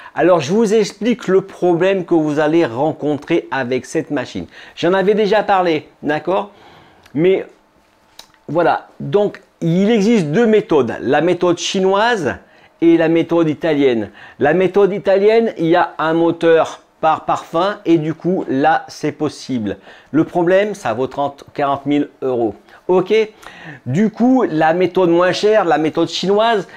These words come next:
du coup, il y a un seul moteur pour les trois parfums. Et le problème que vous allez rencontrer, c'est que du coup, vous allez tirer beaucoup plus de vanille que d'autres parfums. Et le renco-, le problème, il est là. C'est que sur une machine normale,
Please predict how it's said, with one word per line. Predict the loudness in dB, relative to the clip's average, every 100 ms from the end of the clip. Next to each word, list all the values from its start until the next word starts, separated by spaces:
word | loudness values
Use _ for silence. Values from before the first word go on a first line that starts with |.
| -16
du | -6 -4
coup, | -2 0 4
il |
y |
a | 4 2 0
un | -2
seul | 0 0
moteur | 2 0 2 2 2 0
pour | -2 -2
les | 0 -2 -4 -12
trois | -4 -2 0
parfums. | 0 -2 -2 -2 -2 -4 -14 -20 -20 _
Et | 0
le | 4 2
problème | 2 0 2 2 0
que | 0
vous | 0
allez | 2 2
rencontrer, | 0 -4 -2 -2 0 0 -2 -14
c'est | -20 -2 0 0
que | 0 -2
du | 0 -2 -4
coup, | -2 0 0 -4 -20 -12
vous | -4 0 2 2
allez | 0 4 2
tirer | 0 -6 -2 0 2 2 0 -6 _ _ -12
beaucoup | -4 2 2 2 -2
plus | -6 -4 -4
de | -2
vanille | -2 -2 0 -2 -4
que | -6
d'autres | -4 0 -2 0
parfums. | -4 -4 -4 -4 -2 -4 -8 -20 -20 _ _
Et | -4 0
le | 0
renco-, | 0 0 -2 -2 -2
le | -2
problème, | 0 0 0 -2
il | -4 -2
est | 0
là. | 0 -2
C'est | -6
que | -8 -8
sur | -4 -2 0
une | 2
machine | 0 -2 -2 0
normale, | 0 0 0 -2